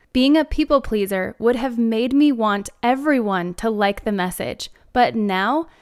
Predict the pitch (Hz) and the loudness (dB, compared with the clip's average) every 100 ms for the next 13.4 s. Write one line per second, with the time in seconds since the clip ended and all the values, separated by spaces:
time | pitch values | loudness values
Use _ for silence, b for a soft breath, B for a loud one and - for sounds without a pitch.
0 | b - 247 - - 233 302 285 - 226 | b 0 0 0 0 2 2 0 -4 -4
1 | 202 208 - 240 208 - 196 180 170 - | -4 -4 -8 -4 -4 -4 -6 -4 -6 -4
2 | 233 262 294 285 254 254 262 247 214 - | -6 0 0 2 0 0 0 -2 -4 -6
3 | - 254 285 330 269 247 233 190 196 180 | -2 2 4 4 2 0 0 -2 -2 -4
4 | 185 b 269 285 233 233 - 214 - 285 | -6 b 0 2 2 2 0 0 0 0
5 | 302 - 226 208 214 - 208 202 - 240 | 0 0 -2 0 -4 -4 -2 0 -2 -4
6 | 202 196 196 180 - 104 202 - - _ | -4 -4 -6 -6 -6 -8 -10 -14 -20 _
7 | _ - 285 262 285 320 302 240 220 202 | _ -4 0 2 2 0 0 0 -2 -2
8 | 220 220 226 - 214 226 220 190 156 202 | 0 0 0 -4 -4 -4 -2 -4 -4 -8
9 | - - 247 262 254 226 220 220 269 269 | -8 0 2 4 2 2 0 0 2 2
10 | 247 247 - 202 202 - 220 233 254 226 | 2 -2 -2 -4 -4 -4 -2 0 0 0
11 | 196 196 - 247 277 220 196 - - 247 | -2 -4 -4 0 2 2 0 -4 -2 -2
12 | 214 226 214 202 226 240 202 202 185 202 | 2 0 2 0 0 -2 -4 -2 -2 -2
13 | - 190 151 180 | -4 -4 -6 -8